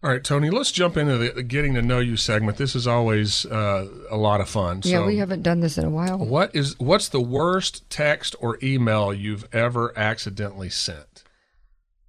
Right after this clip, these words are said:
Speaker 2: I don't know. I have to think about it. I'm pretty
Speaker 1: I know what mine was.
Speaker 2: I, I know what yours is too. Your,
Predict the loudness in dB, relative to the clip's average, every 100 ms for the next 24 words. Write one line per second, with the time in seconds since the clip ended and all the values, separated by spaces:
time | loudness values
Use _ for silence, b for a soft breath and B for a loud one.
0 | _ _ _ 0 2 0 -2 0 2 2
1 | 2 0 -2 -4 -4 -2 -2 -4 -6 -6
2 | -10 -8 -4 0 2 2 2 0 0 0
3 | 2 0 -2 -2 0 0 2 2 0 0
4 | -2 0 -4 -2 0 0 2 -2